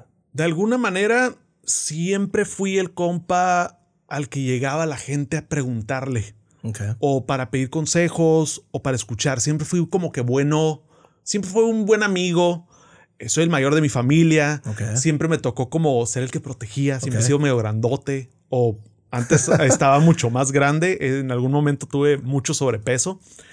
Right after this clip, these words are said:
Speaker 1: Y creo que siempre fui como protector.
Speaker 2: Ok.
Speaker 1: Y creo que les daba, o siempre he dado un espacio seguro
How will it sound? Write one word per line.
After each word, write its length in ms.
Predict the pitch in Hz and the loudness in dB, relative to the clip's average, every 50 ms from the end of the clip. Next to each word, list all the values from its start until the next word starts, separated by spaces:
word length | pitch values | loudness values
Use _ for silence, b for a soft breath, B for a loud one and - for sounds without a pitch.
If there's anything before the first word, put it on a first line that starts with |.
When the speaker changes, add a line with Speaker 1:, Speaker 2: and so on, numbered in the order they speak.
| B B B | B B B
Speaker 1:
Y 120 | B 170 143 | B -8 -4
creo 260 | - 160 - 156 160 | 0 2 2 2 2
que 100 | - 160 | 0 -2
siempre 280 | - - 151 151 147 160 | -2 -2 -2 -2 -2 -4
fui 180 | 160 - 165 165 | -4 -4 -4 -4
como 280 | - 175 170 160 - - | -2 -2 -2 -4 -4 -4
protector. 720 | - 135 123 - 123 110 - - - 151 165 165 - - B B B 156 | -4 -4 -4 -4 -8 -10 -6 -2 -2 0 0 -2 -6 -12 B B B -14
Speaker 2:
Ok. 340 | 135 - 107 104 113 143 165 - | -12 -10 -8 -6 -6 -6 -8 -6
Speaker 1:
Y 220 | - 170 151 147 135 | -4 -2 -2 -2 -2
creo 340 | - - 143 139 139 147 143 | -2 -2 -2 0 -2 -2 -2
que 100 | 165 151 | -2 -4
les 160 | 131 120 110 | -2 -2 -2
daba, 480 | 131 127 131 139 143 147 151 - - _ _ _ | -2 -2 -2 0 -2 -2 -4 -6 -10 _ _ _
o 340 | - 156 151 147 151 147 147 - | -2 2 2 2 2 0 -2 -4
siempre 420 | - - 175 180 180 170 196 190 | -4 -2 -2 -2 -2 -2 -2 0
he 40 | 180 | 0
dado 220 | 170 170 170 170 | 2 2 2 2
un 120 | 175 170 170 | 2 2 0
espacio 380 | 165 - - - 147 - - 165 | 0 -2 -4 -4 -4 -4 -4 -4
seguro 600 | - - 139 123 123 139 143 139 135 131 120 | -2 -2 -2 -2 0 2 2 2 2 0 -4